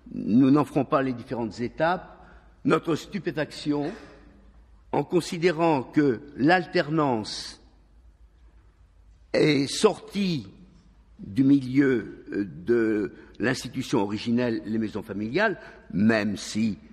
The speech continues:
euh, les maisons familiales continuent à la pratiquer, pour, euh, aujourd'hui,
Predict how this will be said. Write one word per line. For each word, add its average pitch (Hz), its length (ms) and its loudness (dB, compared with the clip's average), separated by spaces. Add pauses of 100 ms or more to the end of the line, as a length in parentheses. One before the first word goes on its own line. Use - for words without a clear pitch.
(200)
euh, 101 140 0
les 110 100 2
maisons 101 240 2
familiales 107 420 -2
continuent 107 380 -2
à 98 40 0
la 101 80 -6
pratiquer, 143 680 -2 (760)
pour, - 400 4
euh, 113 420 -2
aujourd'hui, 151 880 0